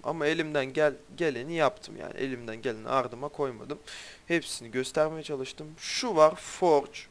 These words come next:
Forge, Forge ne işe yarar? Forge ne işe yarar? Ee, aynı bildiğimiz fırın. Ama lavlı çalışıyor. Ee, şöyle göstereyim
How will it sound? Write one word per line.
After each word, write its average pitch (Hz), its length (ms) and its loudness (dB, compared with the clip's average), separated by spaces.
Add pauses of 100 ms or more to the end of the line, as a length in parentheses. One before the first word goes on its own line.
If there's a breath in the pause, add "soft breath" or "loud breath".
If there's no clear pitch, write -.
(100)
Forge, 156 360 0
Forge 175 460 -2
ne 170 180 -2
işe - 280 -8
yarar? 156 300 4 (1000 soft breath)
Forge 143 220 -4 (120)
ne 151 120 -8
işe - 260 -10
yarar? 143 340 -2 (100)
Ee, 165 420 -2
aynı 185 480 6
bildiğimiz 175 560 -6
fırın. 139 300 -4 (1040)
Ama 180 220 6
lavlı 160 460 10
çalışıyor. - 480 -12 (600 loud breath)
Ee, 113 340 -4 (1120)
şöyle 120 520 -4
göstereyim 123 600 -6